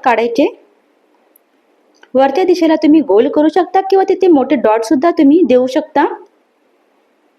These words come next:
ते डॉट तुम्ही भरू शकता किंवा रिकामे ठेवू शकता किंवा त्यामध्ये तुम्ही फक्त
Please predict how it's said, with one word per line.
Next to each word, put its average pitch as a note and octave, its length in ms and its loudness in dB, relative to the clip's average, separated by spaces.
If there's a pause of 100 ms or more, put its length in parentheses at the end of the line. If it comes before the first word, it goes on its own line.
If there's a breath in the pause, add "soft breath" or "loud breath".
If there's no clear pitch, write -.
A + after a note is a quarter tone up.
(1080)
ते C4+ 60 0
डॉट C4+ 240 -2
तुम्ही D#4+ 220 2
भरू C4+ 200 2
शकता E4 300 -4
किंवा F4 260 0
रिकामे B3+ 300 0
ठेवू C#4+ 200 2
शकता G4 300 -2
किंवा D#4 400 0 (340 loud breath)
त्यामध्ये B3+ 300 2
तुम्ही C4 300 0 (320 loud breath)
फक्त G4 240 -2